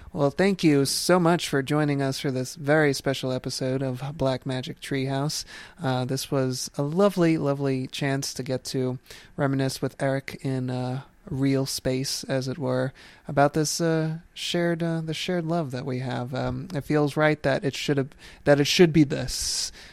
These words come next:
'cause, uh, in a lot of sense, in many senses, this is, uh, where it all started for us,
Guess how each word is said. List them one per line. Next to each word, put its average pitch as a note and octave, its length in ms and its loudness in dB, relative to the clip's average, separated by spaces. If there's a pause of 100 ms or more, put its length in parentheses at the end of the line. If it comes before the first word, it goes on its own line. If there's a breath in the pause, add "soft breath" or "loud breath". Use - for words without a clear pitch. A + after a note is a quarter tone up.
(120 loud breath)
'cause, C3+ 320 -4
uh, C3 260 0
in C3+ 100 -2
a C3 60 0
lot C#3+ 160 2
of C#3+ 80 0
sense, - 640 -4 (200 soft breath)
in C3+ 140 -4
many F3 220 8
senses, D3+ 580 2 (340 loud breath)
this - 220 -2
is, C3 140 -2
uh, C3 140 2
where C#3 180 2
it D3 60 0
all D3+ 140 2
started E3+ 360 -2
for C3+ 180 -8
us, - 400 -8